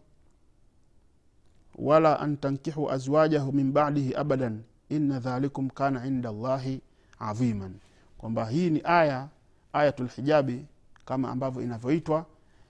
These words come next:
ni kwamba waliambiwa waumini, Enyi ambao wenye kumwamini Mwenyezi Mungu Subhanahu wa Ta'ala na mkaiamini siku ya mwisho, msio wenye kuingia nyumba ya Mtume sallallahu alaihi wasallama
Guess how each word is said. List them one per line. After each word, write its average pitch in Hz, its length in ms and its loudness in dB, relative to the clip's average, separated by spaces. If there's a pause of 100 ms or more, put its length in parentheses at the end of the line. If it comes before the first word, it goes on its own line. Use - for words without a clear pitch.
(260)
ni 107 100 -8
kwamba 147 480 2 (180)
waliambiwa 165 880 4 (640)
waumini, 151 580 4
Enyi 175 240 0
ambao 170 300 0
wenye 151 180 -2
kumwamini 147 460 0
Mwenyezi 131 360 0
Mungu 135 160 0
Subhanahu 123 520 -6
wa 110 80 -6
Ta'ala 135 420 -4
na 127 100 -4
mkaiamini 127 520 2
siku - 200 -10
ya 117 60 -4
mwisho, 160 420 0 (580)
msio 196 280 4
wenye 208 180 6
kuingia 190 600 0 (340)
nyumba 175 240 4
ya 160 80 6
Mtume 170 340 0
sallallahu 147 640 0
alaihi 139 140 -4
wasallama 147 600 -2